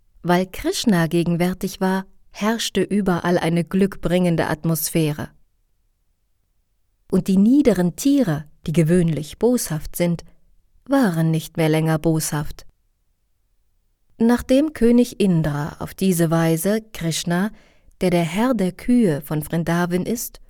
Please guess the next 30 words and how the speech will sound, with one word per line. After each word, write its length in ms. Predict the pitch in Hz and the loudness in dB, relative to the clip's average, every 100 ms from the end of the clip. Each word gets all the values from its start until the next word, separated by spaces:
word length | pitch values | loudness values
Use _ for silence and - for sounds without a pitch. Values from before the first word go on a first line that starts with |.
| - - | -12 -2
und 260 | 190 - | -2 0
auch 300 | 156 147 - - | -4 -4 -6 -6
Govinda 520 | 170 165 247 214 151 | 0 4 6 4 2
genannt 460 | 156 160 165 175 190 | 0 0 0 -2 -4
wird, 280 | 196 - - _ | -6 -6 -18 _
zufriedengestellt 1000 | - 190 - 277 254 170 160 180 170 170 | -8 -8 -2 0 2 0 -2 -2 -2 -2
hatte, 340 | 190 190 233 254 _ _ _ | -4 -6 -6 -8 _ _ _
kehrte 380 | - 233 294 302 | 0 2 2 0
er 200 | - 262 | -2 0
mit 220 | 254 - | 0 -2
Krishnas 480 | - 214 - 208 202 | -6 -6 -2 -4 -2
Erlaubnis 760 | 165 160 151 170 - 247 262 262 | -4 -2 -2 -4 -2 0 0 0
in 160 | 214 | -2
sein 180 | 208 208 | 0 0
himmlisches 580 | 185 208 202 196 214 165 | 2 0 0 -4 -8 -4
Reich 320 | 151 151 - | -4 -4 -6
zurück, 440 | - 190 170 156 - - - _ _ - | -6 -2 -2 -4 -14 -20 -20 _ _ -8
und 160 | 226 226 | -6 -2
er 200 | 202 185 | 0 4
wurde 260 | 262 269 | 4 4
von 220 | 254 214 190 | 2 0 2
den 180 | 185 | 0
verschiedensten 760 | 175 180 - 269 240 - 170 156 | -2 -4 -2 -2 -2 -4 -4 -2
Halbgöttern, 680 | 160 156 - 170 165 208 240 - - - - - | -2 -4 -2 -2 0 0 0 -6 -20 -20 -16 -8
die 80 | 165 | -4
sich 280 | 160 156 - | -4 -4 0
um 140 | 233 | 0
ihn 200 | - 165 | 0 -2
geschart 460 | 160 - 185 196 - | -2 -4 -4 -4 -6
hatten, 420 | 214 247 247 | -4 -2 -2